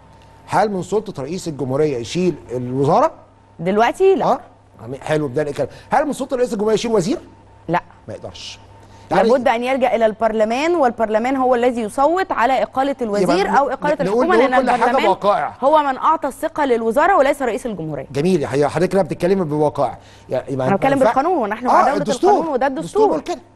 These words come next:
Speaker 2: تمام.
Speaker 1: يبقى انا ك-، ماده واحد وأربعين، يبقى انا كرئيس جمهوريه ما يتمنيش على وزاره اخذت ثقتها من مجلس الشعب، واللي يقدر يشيلها مجلس الشعب،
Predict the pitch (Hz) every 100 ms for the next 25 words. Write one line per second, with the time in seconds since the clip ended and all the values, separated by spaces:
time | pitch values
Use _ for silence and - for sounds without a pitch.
0 | _ 202 220 302 - - - 147 175 214
1 | 214 147 143 165 175 139 131 123 131 180
2 | 220 196 165 147 214 247 180 202 160 196
3 | 220 - - - 160 175 180 175 190 233
4 | 277 269 - - - 139 180 208 220 -
5 | _ _ _ - 151 147 190 208 240 247
6 | - 202 202 180 165 180 190 139 123 160
7 | 170 190 185 - 151 - 214 233 - 135
8 | 147 185 180 - 180 180 185 180 220 240